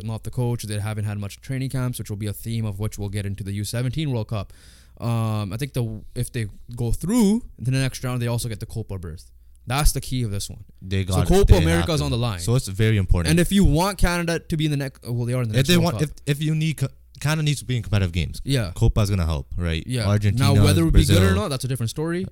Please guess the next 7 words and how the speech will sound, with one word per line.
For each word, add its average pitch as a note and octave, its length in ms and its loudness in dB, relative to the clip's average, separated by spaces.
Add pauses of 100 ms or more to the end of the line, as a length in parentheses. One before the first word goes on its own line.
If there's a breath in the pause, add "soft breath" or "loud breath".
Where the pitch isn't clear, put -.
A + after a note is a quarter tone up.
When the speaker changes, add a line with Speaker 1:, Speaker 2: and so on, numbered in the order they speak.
(160)
Speaker 1:
yeah. G2 60 -4
Speaker 2:
Argentina's, A2 580 0
Brazil's, G2 540 2
Uruguay, F#2+ 680 0 (360)
right? - 180 4
Speaker 1:
Uruguay, A#2 440 -2
Ecuador, A#2 760 -2